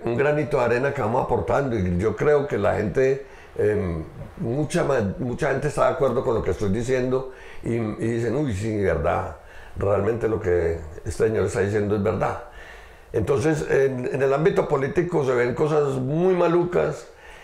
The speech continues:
y intereses creados que pasan por encima del bienestar de la gente. La gente no le importa, eh, qué pasa con sus prójimos,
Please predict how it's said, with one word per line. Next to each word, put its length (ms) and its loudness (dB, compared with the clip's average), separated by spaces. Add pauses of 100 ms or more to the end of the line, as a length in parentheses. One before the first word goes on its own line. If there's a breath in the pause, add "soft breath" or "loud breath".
(140)
y 580 -2
intereses 800 -2
creados 760 2 (600 loud breath)
que 580 2
pasan 260 0
por 140 2
encima 500 2
del 120 2
bienestar 420 0
de 80 2
la 120 0
gente. 300 -4 (480 loud breath)
La 140 0
gente 220 2
no 100 4
le 80 2
importa, 800 0 (460 loud breath)
eh, 400 2 (320)
qué 100 -2
pasa 320 0
con 340 -2 (640)
sus 500 -6 (360)
prójimos, 640 2